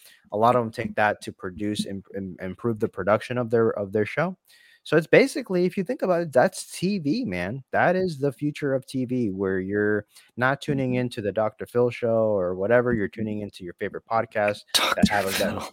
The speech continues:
Speaker 1: Yeah, right? You're not watching Ellen or you're, you know, that you actually get to watch a person that you kind of connect with. You like their content. You get to watch them live, interact with them in real time in some cases, and support them. So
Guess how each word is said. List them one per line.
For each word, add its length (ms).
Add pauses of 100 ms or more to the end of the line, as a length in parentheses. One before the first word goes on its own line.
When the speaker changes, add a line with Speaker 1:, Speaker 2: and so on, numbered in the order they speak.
(180)
Speaker 1:
Yeah, 220
right? 300
You're 140
not 220
watching 640
Ellen 540
or 160
you're, 260
you 120
know, 340
that 180
you 160
actually 260
get 100
to 80
watch 380
a 60
person 320
that 100
you 340
kind 200
of 80
connect 320
with. 240
You 60
like 280
their 120
content. 440
You 80
get 140
to 80
watch 340
them 160
live, 300
interact 560
with 140
them 180
in 80
real 200
time 380 (380)
in 80
some 240
cases, 560
and 100
support 440
them. 300
So 360